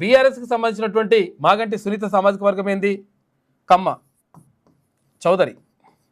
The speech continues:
ఏమో ఓసీ. దీంతో ఇక్కడ ఏమవుతుంది ఆటోమేటిక్‌గా? ఇక్కడ ఓసీలకు సంబంధించి అంటే మూడు ప్రధాన పార్టీలు ఉన్నప్పుడు మూడు ప్రధాన పార్టీల్లో ఇద్దరు ఆ, ఓసీలకు సంబంధించి టికెట్లు ఇవ్వడం, అక్కడ రెడ్డి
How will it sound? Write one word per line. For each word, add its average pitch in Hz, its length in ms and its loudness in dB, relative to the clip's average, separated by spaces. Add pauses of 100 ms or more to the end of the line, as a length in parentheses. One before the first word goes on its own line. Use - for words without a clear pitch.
(1300)
ఏమో 240 120 2 (100)
ఓసీ. 170 200 -4 (1000)
దీంతో 240 280 6
ఇక్కడ 254 180 -2
ఏమవుతుంది 262 380 0
ఆటోమేటిక్‌గా? 233 520 2 (1160)
ఇక్కడ 254 160 2 (680)
ఓసీలకు 262 520 2
సంబంధించి 240 480 -2
అంటే 196 120 0 (100)
మూడు 269 200 4
ప్రధాన 220 220 4 (120)
పార్టీలు 220 280 2
ఉన్నప్పుడు 175 320 -4
మూడు 226 220 2
ప్రధాన 220 280 0
పార్టీల్లో 208 380 0 (440)
ఇద్దరు 269 340 4 (400)
ఆ, 175 60 2 (320)
ఓసీలకు 247 380 0
సంబంధించి 202 520 -4
టికెట్లు 180 400 -4
ఇవ్వడం, 196 180 -2 (100)
అక్కడ 165 160 -6
రెడ్డి 170 260 2